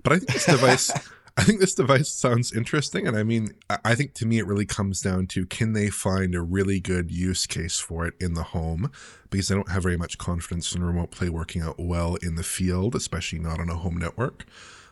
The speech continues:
Speaker 1: But if they can do something direct with device to device, I think that's a potentially great, compelling product that I'd be interested in. And,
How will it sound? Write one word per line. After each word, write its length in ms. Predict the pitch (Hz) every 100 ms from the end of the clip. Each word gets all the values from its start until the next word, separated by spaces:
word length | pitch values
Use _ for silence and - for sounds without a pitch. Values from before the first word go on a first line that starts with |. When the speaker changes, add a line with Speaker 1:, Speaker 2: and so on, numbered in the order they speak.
| -
Speaker 1:
But 100 | 117
if 120 | 147
they 100 | 185
can 220 | 175 127 107
do 160 | 107
something 380 | - 110 87 95
direct 320 | 95 95 -
with 180 | 92 -
device 300 | 87 87 90
to 100 | -
device, 400 | 82 85 127 -
I 60 | 101
think 120 | 101
that's 240 | 92 - 92
a 180 | 87 - _ _ -
potentially 440 | - 90 - 87 _
great, 200 | - 85
compelling 340 | - - 90 87
product 280 | - 90 -
that 100 | 85
I'd 120 | 87
be 120 | -
interested 400 | 87 98 - 87
in. 160 | 113 95
And, 220 | 85